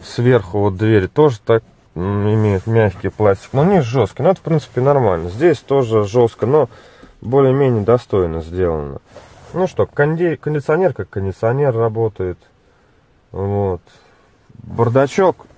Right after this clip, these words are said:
достаточно удобно, туда можно вовнутрь много чего запихнуть, плюс ещё есть вот такое отделение, допустим, вот у меня ездит сестра, туда всякие вот свои таблетки, какая-то тут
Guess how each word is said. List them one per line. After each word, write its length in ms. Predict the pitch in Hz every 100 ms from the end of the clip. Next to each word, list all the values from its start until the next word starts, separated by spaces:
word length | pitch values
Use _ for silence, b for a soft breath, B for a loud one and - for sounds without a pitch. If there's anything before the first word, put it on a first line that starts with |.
| _ - -
достаточно 560 | 120 151 127 - 107 113
удобно, 400 | 131 165 131 107
туда 260 | 127 127
можно 480 | 117 113 104 107 107
вовнутрь 720 | 95 107 117 117 104 - 90
много 340 | 92 113 104
чего 140 | - 87
запихнуть, 420 | 92 - - 120
плюс 220 | - 101
ещё 240 | 95 - 101
есть 240 | 101 -
вот 100 | 90
такое 360 | 98 - 90 85
отделение, 420 | 92 110 117 85
допустим, 460 | 82 90 - 82 82 B B B
вот 160 | - 85
у 40 |
меня 180 | 95 110
ездит 160 | 90
сестра, 360 | - 90 - 80
туда 240 | - 82
всякие 380 | 80 92 82 85
вот 80 | 78
свои 340 | - 82 78 76 b b b b _
таблетки, 1120 | - 92 80 104 123 143 123 - - 104 104 95 _
какая-то 360 | - - 82 -
тут 140 | 80